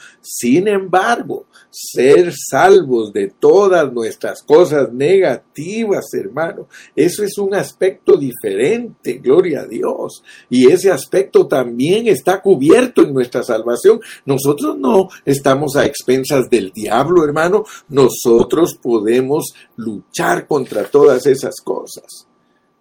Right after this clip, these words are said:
Mire, aquí hay algo que está escondido. Si nosotros leemos Romanos cinco, capítulo, eh, sí, Romanos diez, perdón,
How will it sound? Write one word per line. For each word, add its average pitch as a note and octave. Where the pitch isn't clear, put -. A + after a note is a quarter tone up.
Mire, A#2+
aquí -
hay B2
algo C3
que G#2
está A2
escondido. F#2+
Si -
nosotros C3
leemos A#2+
Romanos A2
cinco, C3+
capítulo, A#2
eh, F#2+
sí, G2+
Romanos A2
diez, B2
perdón, G2